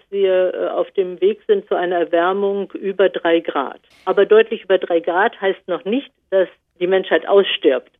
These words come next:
Aber wir müssen jetzt diesen Raum weiter erforschen, um zu gucken, was würde das denn bedeuten? Das ist schon dramatisch.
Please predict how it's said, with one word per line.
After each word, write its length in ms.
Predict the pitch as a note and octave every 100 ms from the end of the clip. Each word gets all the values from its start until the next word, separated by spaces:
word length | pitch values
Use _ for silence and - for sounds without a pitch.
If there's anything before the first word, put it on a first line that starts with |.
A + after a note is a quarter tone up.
| -
Aber 480 | E3+ F3+ A3 C#4 -
wir 100 | G3
müssen 380 | F#3+ A3 A3 A3+
jetzt 260 | F3+ G3 - -
diesen 220 | G#3+ G#3
Raum 360 | G3+ F3 F#3 F#3+
weiter 300 | E3 E3+ G3+
erforschen, 600 | E3 D#3+ D#3 D#3+ F#3+ A3+
um 160 | G3 -
zu 80 | F#3+
gucken, 360 | - G3 F#3
was 160 | F3 A3 -
würde 300 | G3 G3 F#3+
das 140 | E3+ -
denn 120 | E3
bedeuten? 600 | D#3+ D#3+ G3+ D3+ - C#3 - -
Das 100 | E3+ -
ist 160 | G3
schon 200 | - G3
dramatisch. 640 | G3 G#3 G3 C#3+ - _